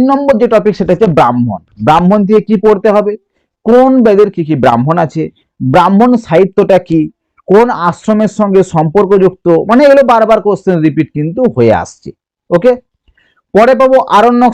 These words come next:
সাহিত্য। আরণ্যক সাহিত্যও ঠিক সেই একই সেম জিনিস, কোন বেদের কি কি আরণ্যক আছে, ঋগ্বেদের আরণ্যক কি, যজুর্বেদের আরণ্যক কি,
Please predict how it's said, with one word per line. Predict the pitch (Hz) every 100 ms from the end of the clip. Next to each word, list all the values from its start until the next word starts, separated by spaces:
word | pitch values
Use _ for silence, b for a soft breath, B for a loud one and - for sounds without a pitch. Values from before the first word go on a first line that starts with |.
| -
সাহিত্য। | 233 220 - 226 - _ _ _ 156
আরণ্যক | 170 220 247 262 -
সাহিত্যও | 233 220 240 226 226
ঠিক | 214 -
সেই | 202 208 - - 175
একই | 180 196 -
সেম | 190 185
জিনিস, | 180 185 - _ _ _ _ -
কোন | 208 233 240
বেদের | 233 226 208
কি | 208 196
কি | - -
আরণ্যক | 160 185 196 180 175
আছে, | 180 175 156 160
ঋগ্বেদের | 226 226 233 233 -
আরণ্যক | 165 180 180 175 -
কি, | 170 180 127
যজুর্বেদের | 165 220 233 226 233 -
আরণ্যক | 160 175 175 -
কি, | 170